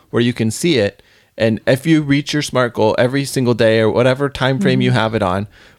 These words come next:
Speaker 1: put a big, um, black X on it.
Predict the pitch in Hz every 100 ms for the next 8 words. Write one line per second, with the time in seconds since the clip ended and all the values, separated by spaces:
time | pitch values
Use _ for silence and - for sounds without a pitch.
0 | _ 147 - 110 131 143 135 - - _
1 | - 110 92 87 87 98 123 _ 123 123
2 | 131 123 127 - 92 82 76